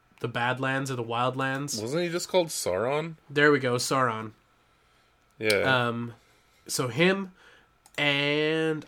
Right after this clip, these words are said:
Speaker 1: I think that is it for this Deadpool wave.
Speaker 2: Cool. And that should be the one coming out next as well, like, after the Spider-Man,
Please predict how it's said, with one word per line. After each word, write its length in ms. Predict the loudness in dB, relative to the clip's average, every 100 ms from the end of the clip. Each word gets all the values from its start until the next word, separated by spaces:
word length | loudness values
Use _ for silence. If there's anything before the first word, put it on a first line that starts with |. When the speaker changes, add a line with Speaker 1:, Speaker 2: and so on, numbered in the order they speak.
| -8
Speaker 1:
I 120 | -8
think 520 | -8 -6 -4 -4 -8
that 280 | -6 -6 -6
is 180 | -8 -6
it 160 | -6 -4
for 140 | -4
this 360 | -4 -6 -8 -14 _ -18 -8
Deadpool 920 | -8 -8 -10 -8 -6 -6 -6 -8 -10
wave. 1400 | -6 -4 -4 -6 -10 -10 -8 -8 -8 -10 -12 -14 -16 -6
Speaker 2:
Cool. 260 | -4 -4 -6 -6
And 120 | -2
that 100 | -2
should 180 | -2 -6
be 100 | -4
the 120 | 0
one 260 | 0 -2 -4
coming 320 | -8 -6 -2
out 220 | -2 -2
next 440 | -4 -4 -6 -10 -14
as 140 | -12
well, 200 | -6 -2
like, 140 | 0 0
after 240 | -2 -4 -8
the 100 | -8
Spider-Man, 720 | -4 -4 -2 -4 -8 -10